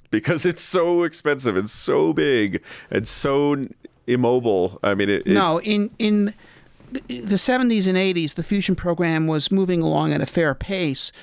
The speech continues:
Speaker 2: because we had competition between different national programs. The Americans, the Europeans, the Russians, Japanese were each trying to upstage each other. And every conference, somebody would come up with some new results or plans for a new machine or something, and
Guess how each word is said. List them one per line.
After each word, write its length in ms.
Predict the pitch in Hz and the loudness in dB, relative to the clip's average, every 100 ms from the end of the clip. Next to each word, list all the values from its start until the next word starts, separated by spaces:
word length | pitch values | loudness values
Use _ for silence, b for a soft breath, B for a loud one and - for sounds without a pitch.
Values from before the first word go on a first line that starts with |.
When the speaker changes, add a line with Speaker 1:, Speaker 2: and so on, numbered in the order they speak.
| B B | B B
Speaker 2:
because 260 | 160 170 - | -4 -2 -2
we 100 | 175 | -2
had 220 | 156 160 | 0 0
competition 640 | - 170 - - 190 - 156 | 0 -2 -4 -8 -10 -8 -12
between 280 | - 160 147 | -10 -10 -8
different 340 | 165 165 - | -10 -10 -4
national 500 | 156 170 185 - 147 | -2 0 -2 -2 -4
programs. 580 | 123 147 139 147 147 147 | -4 -8 -10 -10 -10 -8
The 80 | 147 | -4
Americans, 460 | 143 160 156 147 135 | -2 0 -2 -4 -4
the 60 | |
Europeans, 440 | 147 143 151 143 - | -4 -4 -4 -4 -4
the 80 | |
Russians, 420 | 143 147 - 143 - | -4 -4 -4 -6 -4
Japanese 640 | - 143 139 147 151 139 - B B B - | -4 -4 -4 -2 -2 -4 -8 B B B -6
were 100 | 151 | -2
each 200 | 165 - | -2 -2
trying 240 | 165 151 | -2 -2
to 80 | 143 156 | -2 -2
upstage 500 | 143 - 151 143 160 | -4 -2 -2 -2 -4
each 160 | - | -2
other. 260 | 147 143 143 | 0 0 0
And 140 | 143 | 0
every 220 | 143 147 | 0 -2
conference, 500 | 139 156 147 - 151 - | -2 -2 -2 -2 -2 0
somebody 260 | 147 139 | 0 0
would 80 | 143 | -2
come 180 | - 147 | -2 -2
up 100 | 135 | -2
with 120 | 151 | -4
some 200 | - 135 | -2 0
new 160 | 139 151 | 0 0
results 480 | 143 135 143 139 - | 0 0 0 -2 -6
or 60 | |
plans 360 | 143 143 147 135 | -8 -6 -4 -4
for 140 | - | -4
a 40 | 143 | -4
new 120 | 143 | -2
machine 400 | 139 - 156 147 | -2 -2 -2 -4
or 80 | 135 | -4
something, 420 | 160 143 151 139 | -4 -2 -2 -2
and 120 | 127 | -2